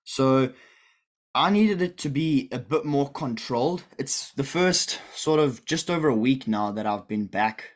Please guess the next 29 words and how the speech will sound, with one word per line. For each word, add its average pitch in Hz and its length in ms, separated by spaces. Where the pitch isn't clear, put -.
um, 101 280
home. 135 520
I 107 100
just 123 180
got 123 180
back 120 240
from, 110 480
well, 127 160
actually, 151 440
not 139 220
even 151 200
a 113 40
week. 101 300
Actually, 147 280
I - 40
think 175 180
a 147 60
week 147 180
on 147 100
the 135 80
dot. 104 300
I 117 60
got 120 140
back 139 160
on 151 60
the 131 80
twenty-seventh. 127 880
So 117 420
that's, - 560